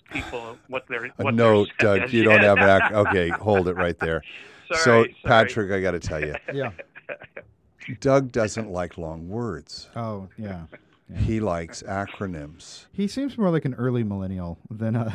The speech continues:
Speaker 3: <laughs> a boomer.
Speaker 2: <laughs> And so we had, uh, we, we had, you know, these goofy sales awards one year, and everybody got this s-, uh,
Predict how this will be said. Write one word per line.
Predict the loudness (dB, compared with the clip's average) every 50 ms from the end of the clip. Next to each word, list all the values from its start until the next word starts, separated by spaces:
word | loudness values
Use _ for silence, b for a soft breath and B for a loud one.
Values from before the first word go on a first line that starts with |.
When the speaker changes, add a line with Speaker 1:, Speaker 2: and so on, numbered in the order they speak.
| -8 -6
Speaker 3:
<laughs> | -4 0 0
a | 2 2
boomer. | 2 2 2 4 4 4 4 2 2 0 0 2 2 4 4 4 4 4 4 4 2 2 -2 -2 -2 -4 -4 -6
Speaker 2:
<laughs> | -12 -16 -16 -14 -6 -6 -6 -6 -6 -8 -10 -10 -4 0
And | 2 2 2 2 -2
so | -2 0 2 4 4 4
we | 2 2 0 0 2
had, | 2 2 2 2 0
uh, | 0 0 2 2 2 0 0 -2 -6 -10 -10
we, | -10 -8 -8
we | -6 -6 -4 -2
had, | -2 -2 -4 -6 -10 -16 _
you | -10 -10 -8
know, | -8 -8 -8 -8
these | -8 -10 -10 -10 -12 -14
goofy | -12 -10 -10 -10 -8 -10 -12 -10
sales | -10 -8 -6 -4 -4 -4 -4 -6
awards | -8 -8 -8 -8 -10 -12 -14 -14
one | -12 -10 -10 -8 -8 -10
year, | -10 -10 -8 -8 -8 -8 -10 -12 -14 -18 b b b b b b b b
and | -12 -8 -8 -6 -6 -6
everybody | -6 -6 -6 -4 -6 -6 -6 -6 -8 -8 -8
got | -6 -6 -6 -8 -8 _
this | -10 -12 -12 -12 -16 -18 -20 _ _ -20 _
s-, | -20 -18 -18 -18 -16
uh, | -16 -14 -10 -8 -8 -8